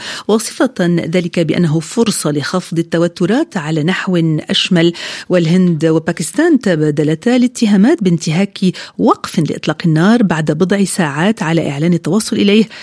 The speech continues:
عقب ضغوط أمريكية وجهود دبلوماسية. نجوى بن مبارك.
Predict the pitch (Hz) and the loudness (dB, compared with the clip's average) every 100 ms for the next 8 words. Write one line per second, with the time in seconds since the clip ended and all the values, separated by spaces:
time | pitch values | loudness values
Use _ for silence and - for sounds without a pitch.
0 | - - - 156 - 147 131 - 160 156 | -20 -12 -4 -4 -2 -4 -4 -4 -2 0
1 | 190 180 - 220 190 190 185 170 - _ | 0 0 2 2 2 0 0 0 -8 _
2 | 190 285 247 233 254 240 247 330 330 190 | 2 4 4 4 4 4 4 2 -2 0
3 | - - 311 285 269 - 220 202 - - | 0 0 0 0 0 -4 -6 -6 -6 -2
4 | 196 262 240 247 220 277 339 196 - - | 2 4 4 2 2 2 2 0 -4 -12
5 | _ | _